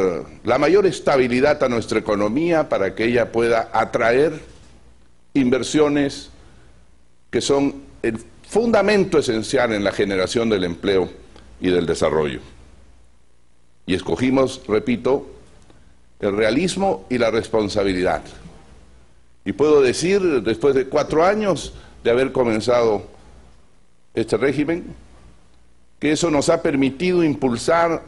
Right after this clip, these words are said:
un crecimiento acelerado, incluyente, de la población,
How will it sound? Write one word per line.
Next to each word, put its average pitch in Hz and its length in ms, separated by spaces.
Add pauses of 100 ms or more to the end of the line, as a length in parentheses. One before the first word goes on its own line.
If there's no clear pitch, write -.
un 143 220 (140)
crecimiento 175 840
acelerado, 139 840 (840)
incluyente, 147 960 (580)
de 117 100
la 113 160
población, 120 600